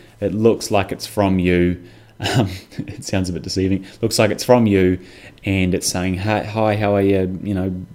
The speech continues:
James," I'm making all these names up. "Hi, how you going, James? Happy birthday. Hope you're having a good day. Hope you're not working too hard. Uh, kind regards, team at," whatever your company name is.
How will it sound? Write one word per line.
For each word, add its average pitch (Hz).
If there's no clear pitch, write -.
James," 107
I'm 98
making 95
all 92
these 90
names 95
up. -
"Hi, 123
how 123
you 117
going, 117
James? 110
Happy 131
birthday. 117
Hope 113
you're 110
having 107
a 101
good 95
day. 98
Hope 107
you're 104
not 98
working 95
too 95
hard. 90
Uh, 92
kind 98
regards, 92
team 95
at," 92
whatever 98
your 87
company 90
name 80
is. 78